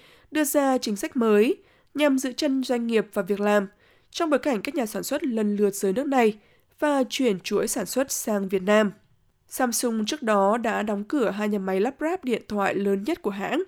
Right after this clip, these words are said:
tại các thành phố Thiên Tân và Huệ Châu ở miền Nam Trung Quốc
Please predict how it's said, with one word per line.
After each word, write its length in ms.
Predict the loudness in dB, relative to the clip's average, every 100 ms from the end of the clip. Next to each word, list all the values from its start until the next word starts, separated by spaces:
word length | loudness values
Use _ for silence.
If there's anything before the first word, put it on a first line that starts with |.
| -8 -20 _
tại 100 | -6
các 120 | -4
thành 160 | -4 -4
phố 260 | -2 0 0
Thiên 180 | -2 -4
Tân 280 | -2 -2 -2
và 100 | -2 -2
Huệ 120 | -2
Châu 400 | 0 2 2 0 -18 _
ở 120 | 0 0
miền 180 | 0
Nam 220 | 0 -2 -2
Trung 180 | -6 0
Quốc 260 | 0 0